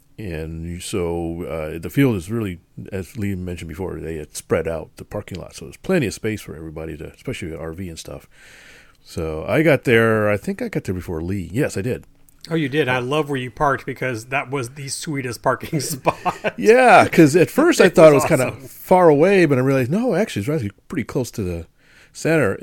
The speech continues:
Speaker 1: The thing is, it was a little bit hidden because of the way the parking lot was organized. You really didn't know that that spot was there until you drove around. It was like, "Ah, hello." Uh, so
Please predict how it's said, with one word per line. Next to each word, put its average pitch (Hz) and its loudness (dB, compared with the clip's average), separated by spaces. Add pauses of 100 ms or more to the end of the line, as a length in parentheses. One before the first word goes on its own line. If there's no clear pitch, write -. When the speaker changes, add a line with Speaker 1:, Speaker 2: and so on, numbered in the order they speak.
(280)
Speaker 1:
The 117 -2
thing 160 6
is, 151 6
it - 4
was 123 2
a 131 2
little 160 4
bit 107 0
hidden 127 0
because 101 -4
of 98 -8
the 107 -2
way 104 -2
the 98 -6
parking 131 -6
lot 85 -6
was 90 -6
organized. 107 -2
You 92 -10
really 104 -4
didn't 92 -8
know 101 -2
that 82 -6
that 85 -10
spot 87 -6
was 92 -14
there 98 -4
until 85 -10
you 82 -12
drove 90 -6
around. 90 -8
It 80 -16
was 78 -20
like, 78 -18
"Ah, 127 -10
hello." 110 -8 (960)
Uh, 87 -8
so 95 -2